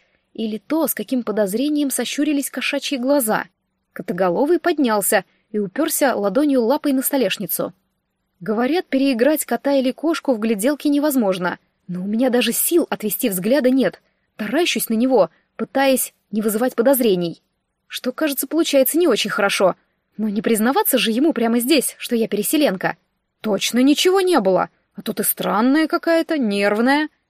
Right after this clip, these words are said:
произнёс он, продолжая щуриться своими зелёными фонарями. По позвоночнику невольно прокатилась прохладная волна. Очевидно же, что говорит он о синеглазом ястребе в кабинете. Что ему ответить?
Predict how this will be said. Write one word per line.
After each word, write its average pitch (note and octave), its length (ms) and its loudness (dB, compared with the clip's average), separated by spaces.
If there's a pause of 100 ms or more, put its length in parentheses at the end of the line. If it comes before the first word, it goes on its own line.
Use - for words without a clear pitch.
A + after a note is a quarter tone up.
(200)
произнёс G3+ 480 -4
он, D4+ 140 2
продолжая G#3+ 640 0
щуриться B3 500 -2
своими A3 480 -2 (240)
зелёными C4 560 -2
фонарями. A#3 640 -2 (460)
По F#3 80 -6
позвоночнику G3 640 -2
невольно G#3 360 0
прокатилась G3+ 500 -2
прохладная A3 500 -4
волна. A3 380 0 (760)
Очевидно B3 480 0
же, G#3+ 180 2 (160)
что G#3 460 -6
говорит A3 480 0
он A#3+ 180 4
о A#3 80 2
синеглазом A#3+ 560 0
ястребе B3+ 480 0
в - 60 -12
кабинете. G#3+ 600 0 (460)
Что - 320 -12
ему A3+ 240 -4
ответить? B3 500 -2